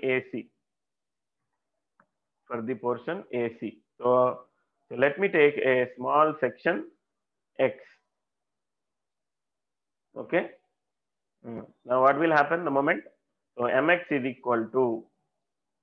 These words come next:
R A into, or V A into X minus forty x square by two. So that is equal to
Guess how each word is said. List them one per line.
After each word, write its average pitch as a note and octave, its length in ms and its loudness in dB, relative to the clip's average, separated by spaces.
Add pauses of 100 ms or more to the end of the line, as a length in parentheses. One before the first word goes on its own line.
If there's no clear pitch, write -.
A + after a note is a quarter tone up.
(640)
R C#3 320 6
A E3+ 320 4
into, D3+ 420 -2
or C#3 280 2
V D#3 280 -2
A E3+ 140 2
into D3+ 340 -4
X F3 220 0 (1120)
minus D#3 600 0 (120)
forty E3 500 0
x D3 120 -2 (240)
square D3 300 0
by B2 280 -2 (120)
two. A#2+ 200 -10 (1500)
So B2 80 -12
that B2+ 160 -2
is C#3+ 140 -4
equal D3 400 -2
to F3 320 -6